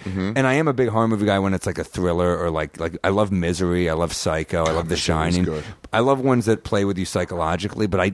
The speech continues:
Speaker 2: I've never been a big into, like, the torture porn, like the Saw movies that we thought were just shit
Speaker 1: Rob
Speaker 2: to
Speaker 1: Zombie.
Speaker 2: me.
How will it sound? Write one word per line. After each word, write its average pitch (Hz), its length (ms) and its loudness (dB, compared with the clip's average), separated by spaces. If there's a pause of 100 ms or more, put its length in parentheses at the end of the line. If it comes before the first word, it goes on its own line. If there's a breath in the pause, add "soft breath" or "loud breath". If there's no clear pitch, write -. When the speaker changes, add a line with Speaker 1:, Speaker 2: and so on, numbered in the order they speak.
Speaker 2:
I've 104 120 -2
never 131 340 0
been 127 160 0
a 117 40 0
big 98 220 0
into, 98 140 2
like, 85 160 -2
the 87 80 -4
torture 87 420 0
porn, 90 420 2
like 82 160 0
the 82 100 0
Saw 82 320 0
movies 90 320 2
that 82 100 4
we 80 80 0
thought 85 180 0
were 78 120 0
just 78 180 0
shit 78 320 0
Speaker 1:
Rob 85 100 0
Speaker 2:
to 90 80 -2
Speaker 1:
Zombie. 90 340 0
Speaker 2:
me. 82 60 -6